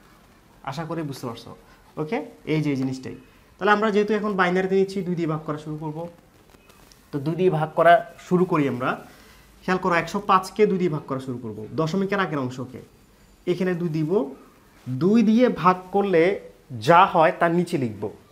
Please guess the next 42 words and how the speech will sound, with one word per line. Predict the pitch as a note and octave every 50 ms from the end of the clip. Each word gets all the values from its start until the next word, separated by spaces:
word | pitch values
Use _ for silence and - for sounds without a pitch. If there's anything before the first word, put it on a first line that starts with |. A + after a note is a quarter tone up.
| _ _ _
কত | E3 E3 D#3+ E3
হয় | D#3 F3+ F#3+
বলো | F#3 F#3+ F3 E3
তো? | D#3+ G3+ A3+ A#3 - -
এখানে | F3+ - - G3 F#3+
একটা | F#3+ F#3+
দাগ | E3+ F3+ E3+ D#3 C3+
দিয়ে | B2+ B2 A#2
লিখব। | A2+ G#2 G2 G2+ G#2 - -
কত | - E3+ E3+
হয় | E3+ E3 F3+
বলো | F3+ F#3 F3 E3+
তো? | - G#3+ C4 D4 - - - _ _ _ _ - - - - _ _ _ _ - - _ -
আহ, | - C3 C3+ C3+
নিশ্চয়ই | C3+ C#3+ D#3+ F#3 F#3 F#3 - G#3 G3+ G3+ G3+ G3 G3 -
বায়ান্ন | C#3+ C3 D3+ D3+ D#3+ E3 E3+ E3+
হয়। | E3+ D#3 E3+ E3+ F3 F#3 G3+ - _ _ _ _ _ _ _ _ _ _ _ _ _ _ _ _ _ - - A#2+
বায়ান্ন | D3+ D#3 D#3+ E3 F3 F3 F3+
হলে | F#3+ F#3+ F#3 F#3+
কত | F3+ F3 F3+
হয়? | F#3 E3+
একশো | F3 - - G3 A3 A#3 A3+ - -
চার | E3 D3+ D3+ C3+ C3
হয়, | C#3+ A2+ - - - _ _ _ _ _
কিন্তু | - F3 E3 F3
এখানে | E3+ F#3 F#3 F#3
আছে | F#3 G3 F3+
একশো | F3+ - F3+ F3 -
পাঁচ। | F#3 D3 A#2+ - - - - _ - _ _ _ _ _ -
বাক্সের | B2+ A#2 C#3 F3+ G3 - - - - C4 C4+ -
যেটা | A#3 A3 G#3 G#3
থাকে | F3+ E3+ F3+ E3+
সেটাকে | F3+ F#3 F3 F#3 F3+
তুমি | F3+ F#3 F3 E3
এই | D#3 D#3
পাশে | D3 - C#3+ B2+
লিখবা, | A2+ G#2 G#2 A2 - - - _ _ _ _ _ _ _ _ _ _ _ _ - B2
বাক্সেসটাকে | D3 D3+ D3+ - - F3+ F#3 - F#3+ F#3 B3+ C4+ B3
এই | - -
পাশে | C3+ B2+ - B2+ A#2
লিখবা। | A2 G#2 - - - - _ _ _ _ _ _ - - - _ - B2+ B2 C3+
দুই | F3 G3